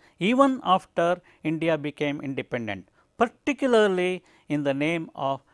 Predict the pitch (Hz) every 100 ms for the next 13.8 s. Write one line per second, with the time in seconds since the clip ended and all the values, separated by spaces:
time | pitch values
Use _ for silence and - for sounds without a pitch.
0 | _ 139 139 143 - 147 127 120 113 107
1 | 95 90 _ _ - 143 226 220 202 170
2 | 175 165 151 147 147 151 _ - _ 135
3 | 135 123 117 160 190 190 170 156 151 143
4 | 139 139 135 139 - 139 143 139 135 -
5 | _ 151 190 240 - 202 180 156 - 143
6 | 139 131 131 - - _ 139 131 123 127
7 | 156 147 139 147 - 131 139 127 123 117
8 | 123 123 135 - 131 113 95 - - _
9 | _ 143 131 196 - 180 175 185 - -
10 | _ - 143 190 220 - 185 185 180 _
11 | _ - 135 160 - 208 226 - 185 202
12 | 190 175 160 160 151 185 196 117 - -
13 | 143 131 123 147 151 139 143 143